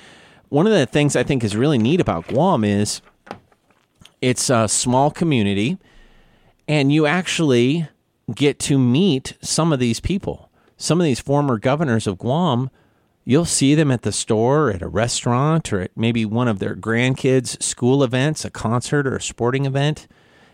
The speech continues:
And I've got to meet, I think, every one of these, uh, governors, and I've actually got to sit down and have coffee with a couple of them. And so really neat to live in a small community. And, um, you know, we wish the very best for Governor Lou Leon Guerrero as well, as she's,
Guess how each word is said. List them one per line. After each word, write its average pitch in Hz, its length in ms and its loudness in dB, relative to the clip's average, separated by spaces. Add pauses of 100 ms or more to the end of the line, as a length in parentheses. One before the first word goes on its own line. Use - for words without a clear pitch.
(100)
And 110 160 0
I've 147 140 0
got 156 180 -2
to 120 100 -4
meet, 160 220 2
I 110 120 -4
think, 117 280 -4
every 131 280 -2
one 123 240 0
of 101 120 -4
these, 90 460 -4 (640)
uh, 104 140 -2
governors, 117 560 0
and 113 100 2
I've 107 80 0
actually 117 280 -2
got 113 160 -2
to - 60 -10
sit 120 140 -4
down 113 160 -2
and 110 80 0
have 117 160 -2
coffee 131 340 -4
with 87 140 -4
a - 60 -20
couple 82 280 -8
of 92 100 -6
them. 92 140 -6
And 92 160 -4
so 104 380 0
really 120 480 2
neat 120 380 0
to - 100 -2
live 120 240 2
in 107 100 0
a 92 80 -2
small 110 360 -2
community. 113 640 0 (480)
And, 104 320 2
um, 98 480 2 (260)
you 104 140 -2
know, 104 120 2
we 110 140 2
wish 117 320 0
the 101 180 -6
very 110 380 0
best 104 400 -4
for 101 280 -2
Governor 104 360 -2
Lou 104 220 -2
Leon 113 320 0
Guerrero 95 400 0
as 92 180 -4
well, 120 300 2
as 98 80 -4
she's, 113 480 -2